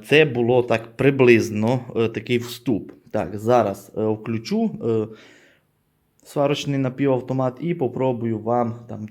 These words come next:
чітко показати, як його налаштувати.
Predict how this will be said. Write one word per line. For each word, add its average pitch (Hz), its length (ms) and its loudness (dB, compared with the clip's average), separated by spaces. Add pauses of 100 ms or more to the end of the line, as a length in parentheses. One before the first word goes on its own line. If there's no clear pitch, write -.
чітко 156 460 0
показати, 117 580 -2
як 117 280 0
його 107 280 -2
налаштувати. 107 1120 -2